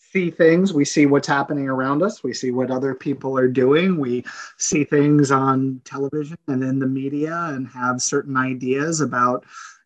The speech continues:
uh, you know, uh, ideals of, of health, of wellness, of beauty, of,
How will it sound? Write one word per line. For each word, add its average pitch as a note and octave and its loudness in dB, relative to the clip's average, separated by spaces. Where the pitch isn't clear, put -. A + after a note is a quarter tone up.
uh, C3 -6
you C3 -8
know, A#2+ -4
uh, A#2+ -6
ideals C3 4
of, G#2+ -6
of G2 -8
health, D3 0
of B2 -14
wellness, C#3+ 2
of G2+ -18
beauty, D3 2
of, G#2+ -8